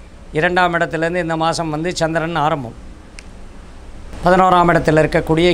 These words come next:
கேது, பன்னெண்டாம் இடத்துல இருக்கக்கூடிய சுக்கிரன். பன்னெண்டுல இருக்கிற சுக்கிரன் உங்களுடைய கணவனாக இருந்தால் மனைவியும், மனைவியாக இருந்தால் கணவனுக்கும் கொஞ்சம் செலவு வைக்கும் குடும்பத்துக்காக.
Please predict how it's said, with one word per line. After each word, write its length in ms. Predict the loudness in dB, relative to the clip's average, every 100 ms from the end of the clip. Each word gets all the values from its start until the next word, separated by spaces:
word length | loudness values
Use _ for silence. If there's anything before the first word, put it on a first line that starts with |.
| 4
கேது, 240 | 4 4 2 -2
பன்னெண்டாம் 360 | 0 2 2 2
இடத்துல 260 | 0 0 0
இருக்கக்கூடிய 400 | 0 -4 -2 -2 0
சுக்கிரன். 360 | -2 -2 -4 -12 -16 -16 -16 -16 -16 -16 -16 -6
பன்னெண்டுல 440 | 0 2 4 4 4
இருக்கிற 240 | 4 0 0
சுக்கிரன் 380 | 0 2 2 0 -8 -18 -16 -8
உங்களுடைய 580 | -2 0 0 0 0 0 -2 -12 -18 -18 -18 -18 -18 -18 -18 -16 -16 -14 -14 -14 -14 -14 -14 -14 -16 -4
கணவனாக 600 | 0 2 4 4 4 2 2
இருந்தால் 380 | 2 2 2 0
மனைவியும், 400 | 0 -2 -2 -2
மனைவியாக 400 | -2 0 0 0 -2
இருந்தால் 320 | -2 -4 -4
கணவனுக்கும் 560 | -4 -2 -4 -6 -8 -6 -4
கொஞ்சம் 260 | -4 -4 -2
செலவு 280 | -2 0 0
வைக்கும் 320 | -2 -2 -2 -2 -8 -18 -18 -20 -20 -2
குடும்பத்துக்காக. 680 | 0 2 0 0 0 2 0